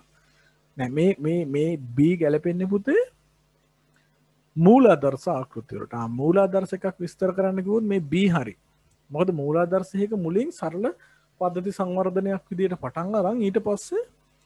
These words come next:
අර පරණ කැමති ඕන එකකට යන්න පුළුවන්. දියඇලි ආකෘතියකට, පුනරාවර්තන වෘද්ධි රටාවකට,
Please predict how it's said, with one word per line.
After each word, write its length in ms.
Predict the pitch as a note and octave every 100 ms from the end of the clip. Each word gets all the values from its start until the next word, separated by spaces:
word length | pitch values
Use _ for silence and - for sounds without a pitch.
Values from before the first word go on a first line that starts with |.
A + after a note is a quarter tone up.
| _ _ _ D#3
අර 120 | F#3+ G3
පරණ 340 | E3+ F3 A3
කැමති 340 | A#3 G3+ G3+ A3
ඕන 180 | G#3+
එකකට 240 | G#3+ A3 A#3
යන්න 240 | G#3 F#3
පුළුවන්. 320 | D#3 C3 A#2 - _ -
දියඇලි 400 | C#3 B2+ B2 B2
ආකෘතියකට, 580 | B2+ - E3 F#3 F#3 D#3 C3+
පුනරාවර්තන 640 | C3 B2 B2+ B2 B2 -
වෘද්ධි 280 | B2 B2 C3+
රටාවකට, 520 | E3 D#3+ G3 G3+ F#3+